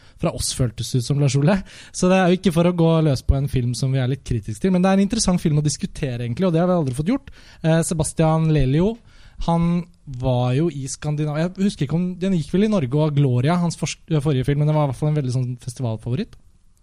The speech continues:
Og denne, eh, hva heter den på originalspråket? Una mujer fantastica. Den, eh, den har jo også gjort seg gjeldende fordi den har en veldig sånn sterk sånn trans hovedperson og skuespiller, eh, som gjør at filmen, eh,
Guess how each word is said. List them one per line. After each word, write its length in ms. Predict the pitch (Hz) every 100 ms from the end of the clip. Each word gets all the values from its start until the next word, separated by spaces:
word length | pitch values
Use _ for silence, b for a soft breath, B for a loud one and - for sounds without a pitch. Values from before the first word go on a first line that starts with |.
| _ - - B B -
Og 60 |
denne, 500 | 170 151 139 139 139 - b b b b b -
eh, 360 | 139 131 139 139
hva 80 | 151
heter 180 | 143 113
den 120 | 123
på 100 | 139 135 131 131 127 127
originalspråket? 560 | 123 127 110 113 160 -
Una 220 | 127 127
mujer 340 | 127 - 143 143
fantastica. 640 | - 120 - - 110 - 92 - - b b -
Den, 280 | 139 143 139
eh, 320 | 139 139 143 -
den 360 | 131 120 147 151
har 180 | 139 147
jo 60 | -
også 180 | - 151
gjort 160 | 139
seg 140 | 151 147
gjeldende 240 | 131 117
fordi 220 | - 127 117
den 100 | 127
har 220 | 120 107 117
en 40 |
veldig 100 | 120 117
sånn 80 | 117
sterk 300 | - 104 110
sånn 140 | - 107
trans 560 | - 92 104 117 - - -
hovedperson 560 | 120 101 110 - 127 -
og 100 | 123
skuespiller, 540 | - 123 - 113 117 120 B B -
eh, 100 | 117
som 380 | - 127 123 123
gjør 480 | 120 120 117 113 110
at 140 | 110
filmen, 460 | - 117 113 117 117
eh, 60 | -